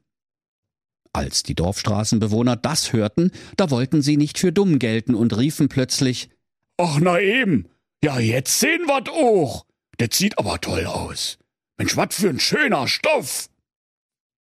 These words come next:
Speaker 1: Schnell sprach sich die Kunde von dem wundersamen Stoff in der ganzen Siedlung herum und alle überboten sich gegenseitig mit Lobpreisungen über das edle Tuch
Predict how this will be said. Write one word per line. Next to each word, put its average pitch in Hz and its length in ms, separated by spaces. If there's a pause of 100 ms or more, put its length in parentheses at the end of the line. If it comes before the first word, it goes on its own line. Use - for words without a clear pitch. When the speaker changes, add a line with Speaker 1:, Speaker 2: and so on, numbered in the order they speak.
(220)
Speaker 1:
Schnell 131 300
sprach 87 340
sich - 180
die 95 120
Kunde 147 400
von 90 220
dem 85 320
wundersamen 139 680
Stoff - 400
in 98 120
der 82 120
ganzen 160 480
Siedlung 113 400
herum 110 360 (360)
und 226 260
alle 180 220
überboten 185 720
sich 170 240
gegenseitig 123 640
mit 131 160
Lobpreisungen 80 1000 (260)
über 85 180
das 76 280
edle 92 500
Tuch 120 380